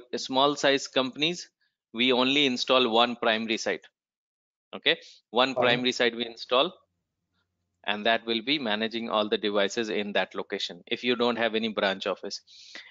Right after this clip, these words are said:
Speaker 1: For medium sized companies, like, ninety-nine percent of this kind of deployment w-, happens, ninety-nine percent of time.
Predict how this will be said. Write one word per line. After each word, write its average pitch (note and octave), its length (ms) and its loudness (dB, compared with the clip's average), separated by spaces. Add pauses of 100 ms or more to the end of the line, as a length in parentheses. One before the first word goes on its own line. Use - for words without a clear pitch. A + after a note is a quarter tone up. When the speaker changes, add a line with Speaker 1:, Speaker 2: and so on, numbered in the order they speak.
(200)
Speaker 1:
For C#3 180 4
medium C#3 420 4
sized D3+ 300 2
companies, D#3 420 0
like, A2+ 400 2
ninety-nine C#3 640 0
percent C3+ 340 -2
of B2 140 -2
this A#2+ 140 -4
kind B2 240 0
of A2+ 100 -4
deployment A2 540 0
w-, G2+ 200 -16 (160)
happens, G2 440 -6 (720)
ninety-nine B2 580 0
percent G#2 320 -6
of F#2+ 120 -4 (260)
time. F2+ 200 -2